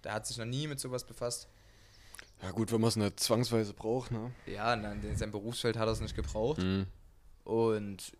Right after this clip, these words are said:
Speaker 1: für ihn ist es halt un-, also er ist halt da so ein bisschen, keine Ahnung, ich weiß nicht. So ein Handy hat er ja auch, ein Smartphone, aber der hatte auch, glaub ich, bis vor drei Jahren noch eins mit Tasten, ne?
Speaker 2: Es hat mittlerweile sogar Sammlerwert.
Speaker 1: Ja.
Speaker 2: Oh, ein Traktor.
Speaker 1: <laughs>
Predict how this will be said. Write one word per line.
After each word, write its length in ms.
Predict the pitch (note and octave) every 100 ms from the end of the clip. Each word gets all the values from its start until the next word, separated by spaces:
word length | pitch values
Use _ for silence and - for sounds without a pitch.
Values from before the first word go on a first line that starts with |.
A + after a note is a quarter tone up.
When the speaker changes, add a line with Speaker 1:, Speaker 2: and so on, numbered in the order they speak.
| -
Speaker 1:
für 100 | -
ihn 320 | - A2 G#2+
ist 180 | F#2+ G#2
es 120 | A2+ A2+
halt 160 | G2
un-, 180 | - B2+ -
also 160 | G2
er 200 | D2+ G1+
ist 120 | - -
halt 140 | E2+ -
da 200 | C#2 G#1+
so 120 | - F#2
ein 80 |
bisschen, 280 | G#2 - -
keine 200 | - G2+
Ahnung, 220 | G2 A#2+ G2
ich 120 | -
weiß 160 | A#2+
nicht. 200 | G#2 F#2+ - - - - - - - -
So 120 | -
ein 60 | F#2+
Handy 240 | G#2 A#2+
hat 160 | A#2 A#2
er 80 | A2+
ja 120 | A2
auch, 160 | A#2 B2
ein 80 |
Smartphone, 420 | A2 G#2+ G#2+ G#2+ G#2
aber 80 | G2+
der 100 | G2+
hatte 140 | A#2+
auch, 100 | A#2
glaub 180 | - A#2
ich, 140 | A2+
bis 180 | - A2
vor 300 | - A2 A2 -
drei 200 | - A2
Jahren 280 | A2+ A2+ A#2
noch 120 | A2+
eins 200 | A2 A2+
mit 120 | A2+ A2+
Tasten, 360 | A2+ - G2 G#2+
ne? 120 | B2 - - - - - - - - - - - - - - - - - - - - - - -
Speaker 2:
Es 100 | -
hat 120 | F#2
mittlerweile 400 | G#2+ F#2+ G2 G2
sogar 200 | G2 G2
Sammlerwert. 560 | F#2 G2+ G2+ F2+ F#2 F#2 - - - - -
Speaker 1:
Ja. 240 | A2 A#2
Speaker 2:
Oh, 220 | B2+ B2 C3
ein 80 |
Traktor. 340 | - F3 - E3 D#3
Speaker 1:
<laughs> 60 | -